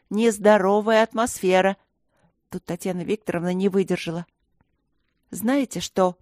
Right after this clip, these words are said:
Надежда Владимировна, у меня нормальный класс, а все эти ваши тесты, ещё неизвестно, насколько они верны. И вообще, как будто только у меня в классе есть аутсайдеры.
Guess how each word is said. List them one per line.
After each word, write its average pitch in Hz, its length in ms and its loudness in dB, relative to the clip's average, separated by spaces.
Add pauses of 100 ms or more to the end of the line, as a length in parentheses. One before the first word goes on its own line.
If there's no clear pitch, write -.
Надежда 185 560 4
Владимировна, 180 760 0 (360)
у 233 80 -2
меня 226 280 2
нормальный 220 600 2
класс, 170 440 -4 (280)
а 147 100 -6
все 185 260 0
эти 185 140 -2
ваши 175 340 0
тесты, - 560 2 (280)
ещё 196 320 0
неизвестно, 196 640 0
насколько 196 520 0
они 202 220 2
верны. 202 460 2 (320)
И 185 140 -8
вообще, 190 480 -4 (200)
как 185 200 -6
будто 214 320 0
только 240 300 0
у 254 100 2
меня 247 340 4
в - 80 -18
классе 202 400 4
есть 202 280 0
аутсайдеры. 190 680 -2